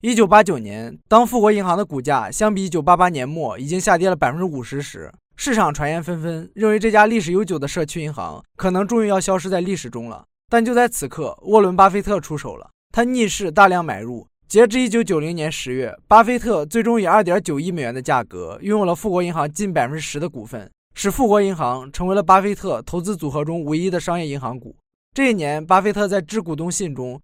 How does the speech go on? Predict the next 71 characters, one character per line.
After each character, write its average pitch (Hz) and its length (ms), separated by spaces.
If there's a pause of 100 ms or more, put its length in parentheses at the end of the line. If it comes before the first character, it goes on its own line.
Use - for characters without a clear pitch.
(120)
特 240 160
地 220 100
对 202 160
这 220 140
笔 170 120
交 160 220
易 156 180
进 175 160
行 156 140
了 160 60
解 117 200
释。 - 300 (240)
他 240 80
认 247 140
为 220 100
富 226 160
国 202 140
银 190 100
行 139 300
有 180 140
稳 180 180
定 190 100
的 170 80
经 185 200
营 175 100
能 123 180
力 123 160
和 165 140
独 151 160
特 185 100
的 170 80
经 165 200
营 151 40
模 120 160
式。 - 280 (240)
此 - 200
时 214 140
银 226 100
行 208 200
股 160 200
一 147 120
片 190 180
混 208 160
乱 147 160
之 131 100
际， 131 300 (180)
正 254 160
是 220 140
投 185 160
资 202 140
的 208 40
好 127 200
时 123 180
机， 131 300 (240)
因 226 120
为 233 80
他 240 120
相 240 200
信 185 280
富 240 160
国 190 120
银 180 140
行 123 340
能 160 120
够 190 100
度 220 140
过 175 120
这 147 140
次 143 140
危 135 160
机。 123 320